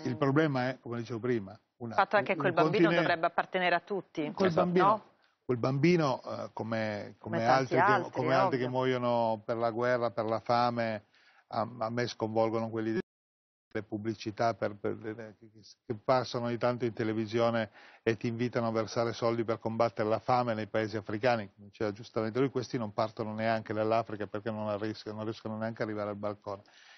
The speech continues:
Speaker 1: Il tema è la, continuo a dire, sì, è l'immigrazione, è l'Africa.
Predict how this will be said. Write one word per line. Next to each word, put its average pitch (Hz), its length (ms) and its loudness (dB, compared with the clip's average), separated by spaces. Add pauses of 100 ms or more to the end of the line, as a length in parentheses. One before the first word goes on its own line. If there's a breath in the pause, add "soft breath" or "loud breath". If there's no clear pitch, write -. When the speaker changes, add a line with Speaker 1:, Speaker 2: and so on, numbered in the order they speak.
(220 soft breath)
Speaker 1:
Il 113 200 -8
tema 131 360 2
è 123 140 0 (540)
la, 127 340 4
continuo 120 360 -4
a 113 40 -2
dire, 107 300 -2
sì, 117 400 -2
è 113 160 -6
l'immigrazione, 104 560 -4
è 127 140 2
l'Africa. 113 560 -4